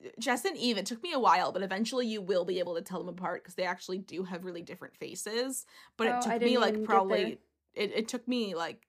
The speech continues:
Speaker 1: a while.
Speaker 2: In my head, I was just like, "Oh, we'll get there," but there was an, an event that occurred where I finally understood who was who. <laughs>
Speaker 1: <laughs> Right, but I think, like, if you really look at them, like, uh,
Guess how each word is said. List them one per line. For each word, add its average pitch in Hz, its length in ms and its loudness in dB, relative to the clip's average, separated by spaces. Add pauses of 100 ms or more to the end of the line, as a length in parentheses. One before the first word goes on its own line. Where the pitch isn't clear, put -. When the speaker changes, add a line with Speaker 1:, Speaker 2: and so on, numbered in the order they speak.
(260)
Speaker 1:
a 190 80 2
while. 123 500 -2 (100)
Speaker 2:
In 240 180 4
my 226 140 8
head, 240 160 6
I 214 40 6
was 214 140 2
just 214 140 -4
like, 196 140 -6
"Oh, 196 280 0 (720)
we'll 202 160 0
get 190 220 -4
there," 170 160 -6
but - 280 -10
there 202 120 2
was 185 160 -6
an, 190 240 -4
an 226 200 6
event 254 340 4
that 214 120 6
occurred 180 500 -2
where 185 220 -4
I 175 120 -4
finally 175 400 -6
understood 190 500 -8 (600)
who 214 100 0
was - 220 -8
who. 220 80 0 (400)
<laughs> - 0 -
Speaker 1:
<laughs> 262 40 4 (360)
Right, 202 320 8 (140)
but 202 220 8
I 202 140 8
think, 220 240 0
like, 226 180 -2
if 220 80 -2
you 226 120 6
really 247 180 6
look 196 180 -2
at 190 120 -6
them, 170 260 0
like, 175 320 -4 (640)
uh, 156 420 4